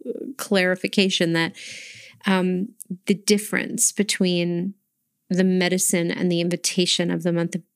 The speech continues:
June compared with July is so different,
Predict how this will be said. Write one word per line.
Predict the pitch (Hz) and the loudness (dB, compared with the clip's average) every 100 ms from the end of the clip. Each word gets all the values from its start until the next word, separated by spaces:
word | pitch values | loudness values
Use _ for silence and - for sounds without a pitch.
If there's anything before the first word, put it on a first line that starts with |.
| - | -8
June | - 196 185 175 170 202 | 0 2 2 0 -4 -4
compared | - 190 180 170 | -2 -2 -2 -2
with | 175 - | -4 -4
July | - 175 170 165 165 165 - | -2 0 0 -2 -2 -4 -4
is | 185 175 175 - - _ | -2 -2 -2 -6 -8 _
so | - - - - - 226 214 202 175 165 190 196 _ _ _ _ - | -10 -4 -4 -2 -2 0 2 2 0 -2 -4 -6 _ _ _ _ -4
different, | 165 - 165 - - | -4 -4 -6 -6 -10